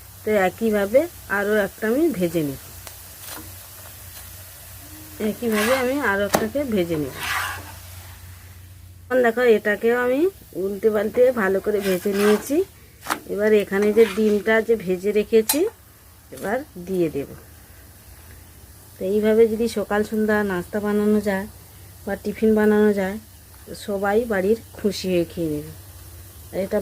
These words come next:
বানানো খুবই সোজা। এই যে দেখুন, কত চটপট করে বানানো হয়ে গেল।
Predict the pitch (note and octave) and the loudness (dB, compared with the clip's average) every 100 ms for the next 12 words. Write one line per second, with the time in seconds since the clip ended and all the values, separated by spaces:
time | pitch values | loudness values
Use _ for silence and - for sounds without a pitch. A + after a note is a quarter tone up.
0 | F#3+ F#3+ G3 G#3 G#3 - F#3 G3+ G3 G3+ | 0 0 2 0 0 -6 -6 -6 -6 -6
1 | F#3+ G3+ G3 G3+ F#3+ F3 - C4+ E4 - | -4 -4 -4 -4 -4 -4 -4 -4 -6 -14
2 | - - - - - F#3+ F3+ G#3+ G#3 F3+ | -20 -20 -20 -20 -8 -8 -4 -6 -2 -4
3 | - G3+ G#3 G#3+ G#3 F#3+ F3 F3 F#3 G3 | -4 -8 -6 -2 -2 0 0 2 2 0
4 | G3 G3 G3 | -2 -2 -2